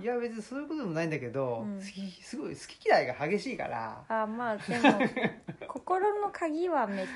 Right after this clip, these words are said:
Speaker 2: ちゃ固いですよね。
Speaker 1: そうなんですよ。
Speaker 2: それは本当にそうです。
Speaker 1: そうそうそうそう。
Speaker 2: あ、
Speaker 1: なのでね。
Speaker 2: うん。
Speaker 1: いや、だから、ほ-、ほら、なんていうの？あのね、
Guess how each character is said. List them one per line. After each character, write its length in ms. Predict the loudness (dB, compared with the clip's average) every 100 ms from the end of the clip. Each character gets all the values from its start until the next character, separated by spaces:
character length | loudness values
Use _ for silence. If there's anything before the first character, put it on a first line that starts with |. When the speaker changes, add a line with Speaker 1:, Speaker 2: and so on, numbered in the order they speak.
| -2
Speaker 2:
ち 40 |
ゃ 60 | -2
固 420 | -2 -4 -2 0
い 60 | 0
で 60 |
す 60 | -2
よ 60 |
ね。 20 | -2
Speaker 1:
そ 60 |
う 80 | -2
な 200 | -2 -2
ん 40 |
で 60 | -6
す 120 | -6
よ。 180 | -6 -6 -6
Speaker 2:
そ 60 |
れ 140 | -6 -2
は 180 | -2
本 260 | -2 -4 -6
当 240 | -8 -8
に 220 | -6 -8 -10
そ 240 | -8 -8
う 60 | -8
で 160 | -8
す。 20 |
Speaker 1:
そ 60 | -8
う 40 | -8
そ 160 | -8
う 40 | -10
そ 160 | -10
う 60 | -16
そ 180 | -14 -16
う。 60 | -16 -20 _ _ _ _
Speaker 2:
あ、 40 | -8
Speaker 1:
な 60 | -8
の 120 | -8
で 100 | -10
ね。 140 | -8
Speaker 2:
う 340 | -6 -6 -8 -4
ん。 40 |
Speaker 1:
い 20 |
や、 60 | 0
だ 100 | 2
か 100 | 0
ら、 140 | -2
ほ-、 240 | -4 -10 -10
ほ 140 | -8
ら、 80 | -6
な 120 | -6
ん 40 |
て 100 | -6
い 40 | -10
う 20 |
の？ 180 | -10 -8
あ 100 | -4
の 260 | -4 -4 -2
ね、 220 | -2 -4